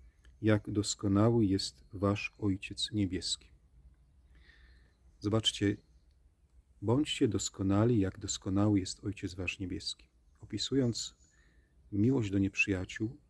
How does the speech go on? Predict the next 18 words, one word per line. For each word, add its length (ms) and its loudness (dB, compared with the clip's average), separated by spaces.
Jezus 300 -4
Chrystus 500 -8
odwołuje 460 2
się 180 -4
do 80 -2
przykładu 640 -4
Ojca 500 0
Niebieskiego, 680 -4
Boga, 340 -2
który 360 4
jest 440 4
dobry 540 4
i 80 -4
dla 200 2
dobrych, 600 -2
i 60 -8
dla 180 -4
złych, 460 -12